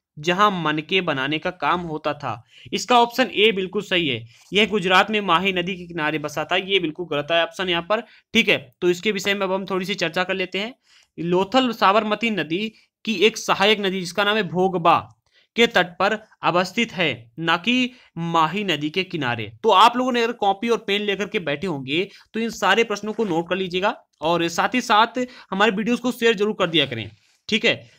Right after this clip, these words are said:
जिससे कि जो लोग यूपीएससी की तैयारी कर रहे हैं उन तक हमारे वीडियोज़ पहुंच सके और वो अपनी तैयारी को कर सकें। ये बहुत ही इंपॉर्टेंट क्वेश्चन है सभी।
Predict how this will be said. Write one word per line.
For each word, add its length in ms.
जिससे 220
कि 100
जो 120
लोग 140
यूपीएससी 400
की 80
तैयारी 260
कर 180
रहे 100
हैं 60
उन 100
तक 140
हमारे 200
वीडियोज़ 260
पहुंच 220
सके 200
और 100
वो 120
अपनी 140
तैयारी 260
को 120
कर 220
सकें। 360
ये 60
बहुत 300
ही 40
इंपॉर्टेंट 500
क्वेश्चन 360
है 60
सभी। 460